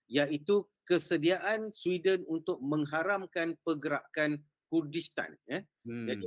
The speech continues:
Speaker 1: ramai tokoh-tokoh Kurdistan yang berada dalam, uh, negara Sweden atas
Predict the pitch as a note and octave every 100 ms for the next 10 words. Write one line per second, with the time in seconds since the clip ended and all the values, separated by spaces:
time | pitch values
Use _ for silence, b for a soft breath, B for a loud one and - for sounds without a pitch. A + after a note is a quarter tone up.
0 | - - D#3+ G#3 F3+ - D#3+ E3 D#3+ D#3
1 | F#3 D#3 D#3 D3 E3+ - - C#3 C#3 C3+
2 | C3 C3+ C#3 D3 D#3+ C3+ C3+ C3 B2+ A#2+
3 | - A#2 A2+ A2+ A2+ A2+ A#2+ C3 C3 -
4 | C3 D3+ E3 A#2+ - B2+ -